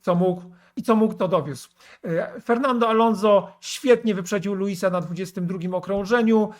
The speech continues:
Poza tym kontrolował tempo mimo pewnych problemów, mankamentów technicznych. Widać było, że faktycznie, e, poprawki Astona były duże i przyniosły sporo zmian.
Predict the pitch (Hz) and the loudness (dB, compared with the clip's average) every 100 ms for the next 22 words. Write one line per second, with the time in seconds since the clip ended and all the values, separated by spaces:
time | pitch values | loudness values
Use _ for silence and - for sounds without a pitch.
0 | _ _ 240 214 220 202 220 226 240 240 | _ _ -2 0 0 -2 -2 0 0 2
1 | 226 220 254 233 226 214 214 196 214 214 | 2 0 -2 -2 -2 -2 -2 -2 -2 -4
2 | 175 202 202 202 180 202 185 190 190 196 | -4 -4 -2 -2 -2 -2 -2 -2 -4 -6
3 | 180 160 180 180 190 185 - _ _ 202 | -8 -8 -8 -6 -6 -6 -8 _ _ 0
4 | 220 180 196 214 170 190 180 - - 202 | 0 2 2 2 2 0 0 -10 -4 -2
5 | - 214 - 214 233 247 190 185 196 196 | -2 -8 -2 0 0 0 -4 -2 -2 -2
6 | 208 220 202 - 196 185 165 180 170 156 | -2 -4 -4 -4 -4 -2 -4 -4 -6 -2
7 | 226 220 233 240 254 - 214 202 - 202 | -2 0 -2 -2 -8 -6 -2 -2 -4 -8
8 | - 214 196 165 175 196 220 | -6 -4 -2 -2 -2 0 -2